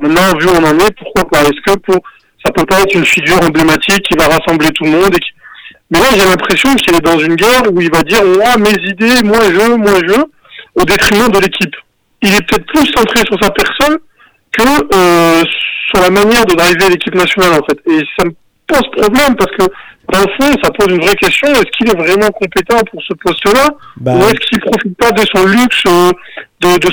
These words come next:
Speaker 1: son histoire, de ce, de, de, de, de ce que le, sa carrière lui a apporté en tant que joueur,
Speaker 2: moi, j'ai pensé
Speaker 1: pour
Speaker 2: comme
Speaker 1: venir
Speaker 2: toi.
Speaker 1: et se placer, en fait ?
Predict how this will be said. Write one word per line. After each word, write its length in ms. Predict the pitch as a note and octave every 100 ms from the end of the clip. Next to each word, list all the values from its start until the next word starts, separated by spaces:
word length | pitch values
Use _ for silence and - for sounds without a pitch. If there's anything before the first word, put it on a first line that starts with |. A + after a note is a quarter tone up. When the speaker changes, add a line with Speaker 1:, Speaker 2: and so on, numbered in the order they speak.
| -
Speaker 1:
son 140 | F3+
histoire, 480 | F#3+ - A3+ A3+ F#3
de 140 | F3
ce, 160 | E3+ -
de, 160 | E3
de, 180 | D3+ E3+
de, 280 | E3+ F3 E3+
de 160 | D#3+ F3
ce 60 |
que 380 | - F#3 E3+ E3
le, 100 | E3 D#3+ F#3+
sa 80 |
carrière 320 | F3 F#3+ G3+ F#3+
lui 80 | E3
a 40 |
apporté 320 | D#3 - -
en 60 | E3+
tant 140 | E3+
que 140 | D3 D3+
joueur, 220 | D#3+ C#4+
Speaker 2:
moi, 180 | D#3 D#3
j'ai 140 | C3
pensé 220 | C#3 D3 D#3+
Speaker 1:
pour 100 | D#3+
Speaker 2:
comme 140 | F3+
Speaker 1:
venir 160 | A3+ D4
Speaker 2:
toi. 100 | F3
Speaker 1:
et 140 | -
se 40 | F3
placer, 200 | G#3 G#3
en 180 | B3+
fait ? 80 | -